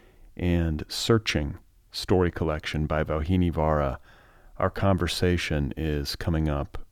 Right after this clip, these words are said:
momentarily. A quick reminder before we get started that I do a weekly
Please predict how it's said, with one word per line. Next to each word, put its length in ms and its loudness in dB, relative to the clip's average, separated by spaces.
momentarily. 920 -2
A 60 2
quick 260 6
reminder 380 8
before 260 2
we 100 4
get 160 4
started 380 6
that 100 4
I 180 6
do 320 6
a 100 4
weekly 420 2